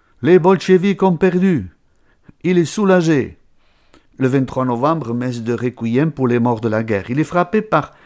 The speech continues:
le nombre important de déserteurs de son village. En fait, il ne s'agit pas de déserteurs,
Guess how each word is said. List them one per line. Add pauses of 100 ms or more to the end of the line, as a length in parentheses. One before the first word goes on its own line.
(300)
le
nombre
important (880)
de
déserteurs
de
son
village.
En
fait,
il
ne
s'agit
pas
de
déserteurs,